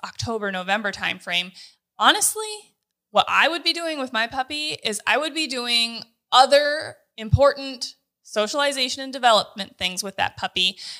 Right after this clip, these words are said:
consisting of playing retrieving games, working on recall, continued socialization, just building a bold, confident puppy. And then come springtime, even if your puppy's a little bit older, even if they're eight months old, nine months old, ten months old, a year,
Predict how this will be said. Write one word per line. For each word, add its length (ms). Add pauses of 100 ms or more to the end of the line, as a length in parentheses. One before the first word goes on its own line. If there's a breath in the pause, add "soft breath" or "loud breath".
(160 loud breath)
consisting 1200
of 520
playing 300
retrieving 500
games, 420
working 400
on 220
recall, 920 (140)
continued 460
socialization, 840
just 300
building 380
a 80
bold, 340
confident 460
puppy. 420 (260 loud breath)
And 140
then 140
come 180
springtime, 880
even 260
if 120
your 100
puppy's 340
a 60
little 180
bit 160
older, 400
even 220
if 100
they're 200
eight 240
months 260
old, 300
nine 180
months 180
old, 140
ten 180
months 220
old, 260
a 140
year, 640